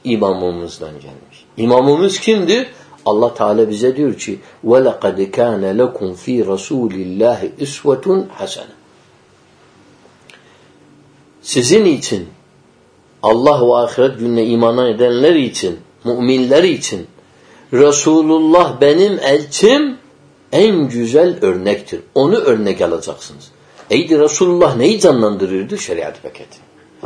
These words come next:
Onun için Hazret Ayşe anamıza sordular. Resulullah'ın ahlakı nasıldır ey ana? Kâne hulukuhul Kur'an.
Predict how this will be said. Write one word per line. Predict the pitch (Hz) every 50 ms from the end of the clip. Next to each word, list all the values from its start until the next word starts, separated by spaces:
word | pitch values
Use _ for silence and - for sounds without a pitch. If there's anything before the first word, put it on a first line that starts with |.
| - - - - - - -
Onun | 113 117 135
için | 170 196 190 - 170 135
Hazret | - - 123 120 113 110 135 170 185 185 - -
Ayşe | - 117 117 117 113 - - 147
anamıza | 135 104 101 104 101 101 104 101 90 104 104
sordular. | - - - 90 90 87 - - 78 76 69 - - _ _ _ _ _ _ _ _ _ _ _ _ _ _ _ _ _ _ - - - - _ _ -
Resulullah'ın | 110 117 127 - - 160 160 160 160 156 156 165 156 143 160 208 190 135 117 -
ahlakı | 117 120 - - 131 135 135 135 - 160 143
nasıldır | 143 165 175 175 - 139 113 98 98 98 90 -
ey | - 120 143 110
ana? | 101 92 90 90 90 - - _ _ _ _ _ _ _ _ _ _ _ _ _ _ _ _ _ _ _ _ _ _ _ _ _ _ _ - -
Kâne | - 117 113 117 117 113 107
hulukuhul | 101 - - - 110 107 113 123 123 123 - 107 92 87 117 160 190 - -
Kur'an. | - - 92 87 - - - - - -